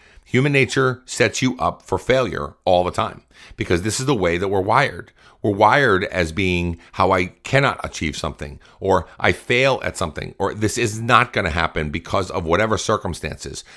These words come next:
or whatever it is. We get in this framework of this is all negative. I can't lose that weight because my, my hereditary problems that I have. I can't get that blood pressure down because my dad and my grandfather had high blood pressure.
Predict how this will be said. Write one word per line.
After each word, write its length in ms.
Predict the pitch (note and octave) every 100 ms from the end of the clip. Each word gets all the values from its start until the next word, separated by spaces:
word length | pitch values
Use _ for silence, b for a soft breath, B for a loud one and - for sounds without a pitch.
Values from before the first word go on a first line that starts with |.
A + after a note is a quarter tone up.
| B F2+
or 100 | F2+
whatever 320 | G#2+ A#2+ C3
it 80 | C#3
is. 220 | F2+ D#2+
We 160 | B2
get 180 | A2+ C#3+
in 60 | A#2+
this 160 | E2+
framework 600 | - - C#3+ E3 E2+ D#2
of 360 | F2 E2 D2+ - b b b b _
this 200 | A2 A#2
is 240 | C#3 A2 - b b _
all 240 | A2 C3
negative. 640 | C3+ C3 A2 - - - _ _ _ _ _ _ _ _ _ _ _
I 100 | -
can't 340 | G2+ - B2 A#2+
lose 240 | E3+ D3+
that 220 | A2+ F2+
weight 240 | E2+ D#2+ -
because 400 | E2 - F2 - -
my, 320 | E2+ F2+ F2+
my 260 | F2 E2 E2
hereditary 760 | D#2+ A2+ A#2 F#2 E2+ D2 C#2 - -
problems 360 | F#2 E2 D2
that 100 | D2+
I 100 | D2
have. 260 | D2 D2 - B B
I 80 | G#2
can't 260 | - D3+ C3+
get 160 | D3+
that 180 | C#3 G2+
blood 160 | G2+ F2+
pressure 280 | E2 -
down 200 | D#2+ E2+
because 240 | G#2 G#2 G2+
my 120 | G#2
dad 300 | F2+ E2+ E2
and 60 | F2
my 60 |
grandfather 540 | F2 A2 C3+ G2+ D#2 D2
had 260 | D2 C2
high 140 | - E2+
blood 220 | E2+ C#2+
pressure. 340 | C#2 - -